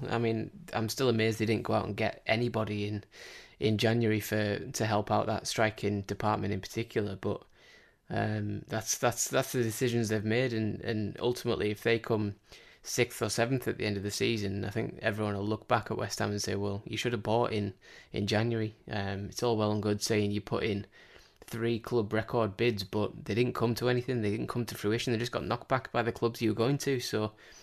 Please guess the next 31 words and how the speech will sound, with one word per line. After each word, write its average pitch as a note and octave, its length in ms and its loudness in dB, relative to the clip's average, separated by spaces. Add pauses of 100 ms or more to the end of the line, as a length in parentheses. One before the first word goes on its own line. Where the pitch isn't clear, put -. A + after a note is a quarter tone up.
(120)
you A2+ 100 0
might B2+ 100 4
as A2+ 100 2
well A2+ 120 4
not A2+ 160 4
have G#2 100 2
done A#2 140 4
it. D3 80 2
You've G#2+ 180 -2
wasted A#2+ 340 -2
your G#2+ 160 2
own A#2 140 4
time B2 320 4
there, G#2 160 -2
'cause A2+ 320 -2 (560)
you, A#2+ 280 4
you A#2+ 140 -2
know, G#2+ 240 0 (200)
they, B2 100 4
clearly A#2+ 480 2
the A2 100 0
valuation A2+ 680 4
wasn't G#2+ 300 2
there. A#2+ 160 2
It B2 60 -2
doesn't A#2 180 0
matter A2+ 240 2
if A2+ 160 -2
it's - 160 -8
your, G#2+ 360 4 (580)
um, G#2+ 560 4